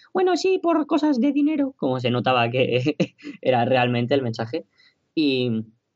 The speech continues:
bueno, eh, el Royal Rumble, ¿qué opino? Eh, creo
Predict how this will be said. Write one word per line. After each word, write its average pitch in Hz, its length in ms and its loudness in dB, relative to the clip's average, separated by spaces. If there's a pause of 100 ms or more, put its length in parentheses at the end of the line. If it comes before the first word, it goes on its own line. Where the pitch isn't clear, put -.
(380)
bueno, 180 400 -2 (120)
eh, 131 560 2
el 127 80 -2
Royal 175 220 0
Rumble, 110 420 -4 (260)
¿qué 175 100 2
opino? 107 280 -4 (960)
Eh, - 380 0
creo 269 540 2